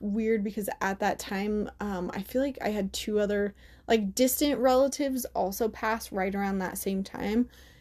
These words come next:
And it was just, like, a lot. Um, and I'd never done it before, like, never gotten through that. And I think as a Pisces, <laughs> me being, like,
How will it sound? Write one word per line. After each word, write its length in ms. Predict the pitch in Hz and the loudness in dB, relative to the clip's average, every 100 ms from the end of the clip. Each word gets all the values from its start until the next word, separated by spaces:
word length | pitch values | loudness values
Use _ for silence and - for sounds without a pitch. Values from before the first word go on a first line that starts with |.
| - | -2
And 80 | 233 | 6
it 40 | 277 | 6
was 80 | 349 | 6
just, 180 | 392 | 4
like, 160 | 311 254 - | 4 2 0
a 100 | 208 | -2
lot. 600 | 202 190 180 - - - - | 0 0 0 -2 -4 -6 -2
Um, 320 | 202 214 196 | 0 0 0
and 380 | - 214 214 208 208 | 2 2 2 2 2
I'd 100 | 220 | 4
never 240 | 226 240 | 4 6
done 180 | 226 220 | 4 2
it 120 | 202 | 0
before, 500 | 202 - 208 208 202 | -4 0 2 4 2
like, 180 | 190 190 | 0 -2
never 200 | 202 202 | -2 -2
gotten 280 | 202 196 196 | -2 -2 -2
through 220 | 185 196 | -2 -2
that. 300 | 196 - - - - - - - - - - 226 | -2 -4 -6 -16 -20 -20 -20 -20 -20 -20 -6 -2
And 80 | |
I 80 | 214 | 0
think 200 | 208 233 | 2 2
as 180 | 214 202 | 2 0
a 40 | |
Pisces, 680 | - 202 208 - 214 220 - - - - | -2 -2 0 -2 -2 0 -2 -2 -4 -2
<laughs> 320 | 392 359 294 - | -10 -10 -6 4
me 240 | 233 240 | 6 6
being, 260 | 226 240 233 | 6 4 2
like, 340 | 214 208 - | 0 -4 -6